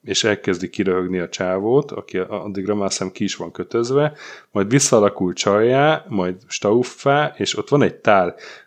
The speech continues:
borda, azt elkezdi enni, ilyen sült borda, és hogy, hm, na, finom a húsi, és akkor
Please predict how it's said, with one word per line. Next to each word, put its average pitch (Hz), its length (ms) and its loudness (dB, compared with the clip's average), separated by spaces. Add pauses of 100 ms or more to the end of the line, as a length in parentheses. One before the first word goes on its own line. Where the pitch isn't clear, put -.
borda, 92 760 0
azt - 280 -8
elkezdi 92 500 0
enni, 87 560 -4 (1000)
ilyen 87 220 -6
sült 92 380 -4
borda, 95 640 0 (100)
és 95 200 -6
hogy, 95 120 0
hm, 135 240 2 (220)
na, 117 280 0
finom 113 340 0
a 120 80 4
húsi, 123 300 0
és 95 220 0
akkor 104 360 0